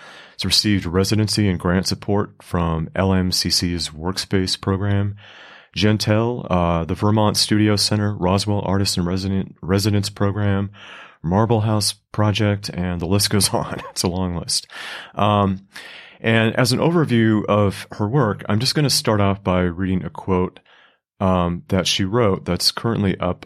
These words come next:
on the cuny Shirley, uh, Fitterman Art Center website. And so she writes, "The paintings present views of a place that is intimate and fami-, fam-, familiar,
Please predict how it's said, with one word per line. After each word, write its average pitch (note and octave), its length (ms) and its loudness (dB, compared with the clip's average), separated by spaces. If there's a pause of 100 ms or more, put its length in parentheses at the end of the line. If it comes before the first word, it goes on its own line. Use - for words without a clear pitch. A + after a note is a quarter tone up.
on F2 360 -2
the E2+ 240 -4
cuny F#2 600 0 (480)
Shirley, G#2+ 760 2
uh, F2 380 0 (100)
Fitterman B2 640 0 (320)
Art F#2+ 200 0
Center A2+ 460 0 (460)
website. G2 580 0 (500)
And G#2 160 0
so G#2+ 140 0
she G#2 160 -2
writes, C3 460 0 (600)
"The B2 160 2
paintings D#3+ 560 0
present G#2+ 480 0
views G#2+ 400 2
of - 140 -4
a F2 80 -4
place - 460 0
that E2+ 120 0
is E2 220 -2
intimate G2+ 500 0
and F2+ 140 0
fami-, D#2+ 500 -4
fam-, - 220 -4
familiar, E2+ 880 0